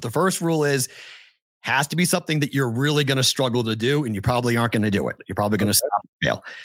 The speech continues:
Speaker 1: The second is you can't die. Can't kill
Speaker 2: Oh,
Speaker 1: you.
Speaker 2: good.
Speaker 1: Whatever, you
Speaker 2: That's
Speaker 1: can't
Speaker 2: good.
Speaker 1: kill you. <laughs> So
Speaker 2: You can't have you dying, please.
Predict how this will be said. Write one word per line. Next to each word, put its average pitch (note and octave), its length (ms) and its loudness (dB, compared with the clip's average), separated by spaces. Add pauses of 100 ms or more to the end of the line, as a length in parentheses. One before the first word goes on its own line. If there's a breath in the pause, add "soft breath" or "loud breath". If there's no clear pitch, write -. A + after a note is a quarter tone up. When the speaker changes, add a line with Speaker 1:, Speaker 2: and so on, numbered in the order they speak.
Speaker 1:
The A2 80 0
second C#3+ 300 2
is A#2+ 100 0
you G#2+ 40 -2
can't A2 220 0
die. B1+ 260 -2 (1000)
Can't A#2+ 160 0
kill - 140 2
Speaker 2:
Oh, - 40 -2
Speaker 1:
you. C#2 60 -6
Speaker 2:
good. A2+ 120 -2 (240)
Speaker 1:
Whatever, A2+ 280 0
you A2+ 60 0 (160)
Speaker 2:
That's - 80 -2
Speaker 1:
can't - 180 2
Speaker 2:
good. - 0 -
Speaker 1:
kill - 1040 -2
you. A#3+ 120 0
<laughs> - 0 -
So G#3+ 300 2
Speaker 2:
You D3+ 60 -4
can't F3 240 -2
have E3 200 2
you C#3+ 120 -14
dying, C#3+ 340 0
please. C3+ 500 -2